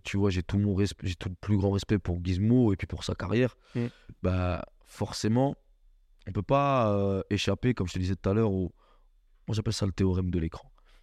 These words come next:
Speaker 1: Les gens, ils te voient sur un écran par rapport à une personne qu'ils voyaient déjà dans l'écran, t'es affilié à lui. En plus, Yoni et Willy, on a des producteurs qui sont très en retrait.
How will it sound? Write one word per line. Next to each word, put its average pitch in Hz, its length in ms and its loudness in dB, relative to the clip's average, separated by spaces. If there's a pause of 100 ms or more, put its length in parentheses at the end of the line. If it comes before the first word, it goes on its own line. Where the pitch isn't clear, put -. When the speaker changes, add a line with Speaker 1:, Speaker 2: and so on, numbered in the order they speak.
Speaker 1:
Les 92 100 0
gens, 107 220 4
ils 107 60 4
te 92 60 -2
voient 107 340 2
sur 92 220 0
un 92 80 0
écran 98 320 -2
par - 160 -6
rapport - 240 -4
à 95 40 0
une 95 80 -4
personne 92 360 -4
qu'ils - 140 -8
voyaient 90 200 0
déjà 95 400 2
dans 92 120 0
l'écran, 95 320 -2
t'es - 140 -2
affilié 90 340 -2
à 92 100 2
lui. 101 280 0 (400)
En - 80 -8
plus, - 240 -4
Yoni 92 220 2
et 98 40 4
Willy, 104 240 4
on 98 80 4
a 90 60 0
des 87 80 -2
producteurs 92 400 -2
qui 78 100 -4
sont - 220 -8
très 101 260 -2
en 110 80 2
retrait. 117 380 0